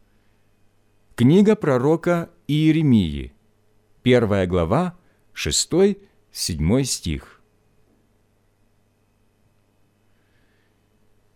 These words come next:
Иеремия был молод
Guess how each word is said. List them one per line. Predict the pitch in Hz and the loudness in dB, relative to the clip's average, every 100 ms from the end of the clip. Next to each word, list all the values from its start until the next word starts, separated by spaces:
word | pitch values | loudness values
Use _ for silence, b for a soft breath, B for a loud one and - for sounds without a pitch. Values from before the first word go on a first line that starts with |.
| _ _ _ _ _ _ _ _ | _ _ _ _ _ _ _ _
Иеремия | 175 135 165 175 202 240 226 | 2 4 4 4 4 4 4
был | 156 151 196 | 2 2 2
молод | 165 156 147 117 87 - | 2 2 4 2 0 -8